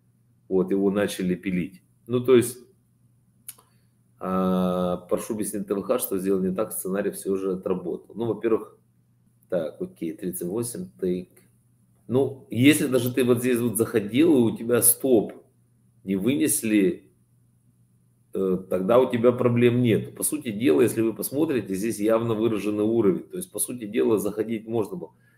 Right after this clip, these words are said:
Стоп, в принципе, очень неплохой. А, ты написал, что сделал не так. Ну,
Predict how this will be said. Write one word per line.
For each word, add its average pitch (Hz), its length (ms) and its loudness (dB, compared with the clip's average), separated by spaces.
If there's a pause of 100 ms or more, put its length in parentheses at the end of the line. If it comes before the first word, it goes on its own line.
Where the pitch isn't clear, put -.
Стоп, 135 380 4
в - 40 -6
принципе, 120 500 0
очень 113 460 -2
неплохой. 101 720 -2 (640)
А, 90 200 2
ты 107 160 -2
написал, 110 760 2 (200)
что - 320 2
сделал 104 360 4
не 101 120 -2
так. 90 360 -2
Ну, 123 360 -4